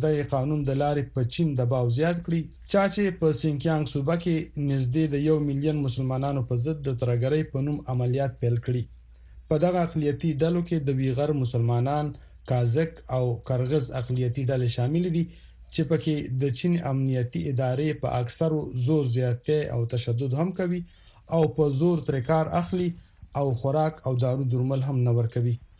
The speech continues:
ملګري ملتونه وایي چین د یو میلیون نه زیات د ویغر مسلمانان په حراستي مرکزونو کې اچولي او ورسره تشدد کوي. خو چین دغه تورونه رد کړي دي او ویلي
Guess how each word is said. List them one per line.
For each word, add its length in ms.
ملګري 300
ملتونه 420
وایي 200
چین 260
د 180
یو 180
میلیون 400
نه 60
زیات 260
د 100
ویغر 380
مسلمانان 640
په 100
حراستي 540
مرکزونو 500
کې 140
اچولي 420
او 100
ورسره 420
تشدد 480
کوي. 220
خو 100
چین 180
دغه 200
تورونه 340
رد 240
کړي 220
دي 100
او 40
ویلي 280